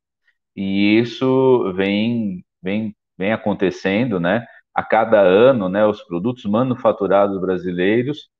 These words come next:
representam um menor percentual no pib brasileiro. Isso é, é, tá latente aí, a, o agronegócios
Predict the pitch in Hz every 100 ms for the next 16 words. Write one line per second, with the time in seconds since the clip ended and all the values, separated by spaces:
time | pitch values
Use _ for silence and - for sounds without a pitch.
0 | _ - 117 127 131 110 95 113 123 131
1 | 135 - - _ - 110 117 104 113 -
2 | 117 - 113 107 104 101 110 117 113 104
3 | 104 107 104 110 107 113 95 78 69 _
4 | _ _ _ - 98 - 113 120 110 98
5 | 85 78 76 _ _ 85 78 76 50 50
6 | 50 - _ _ _ _ _ _ _ 85
7 | 95 104 95 101 95 87 90 120 120 90
8 | 82 87 90 101 107 98 92 85 92 110
9 | 117 110 -